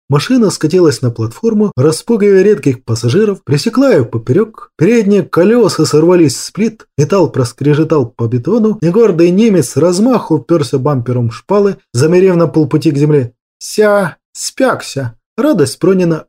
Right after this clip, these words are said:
оказалась преждевременной. Павел увидел в зеркале, как дверцы поверженного противника распахнулись,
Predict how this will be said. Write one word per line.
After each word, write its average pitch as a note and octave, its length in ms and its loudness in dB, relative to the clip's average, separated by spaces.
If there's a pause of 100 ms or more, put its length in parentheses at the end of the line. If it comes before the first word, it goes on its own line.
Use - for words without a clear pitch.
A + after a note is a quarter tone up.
оказалась C3+ 680 -2
преждевременной. C#3+ 920 -2
Павел D#3 300 2
увидел G#3 400 4
в C3 60 0
зеркале, D#3 380 0
как A#2+ 220 -4
дверцы F3+ 460 0
поверженного E3 800 2
противника C#3+ 640 -2
распахнулись, E3 720 -4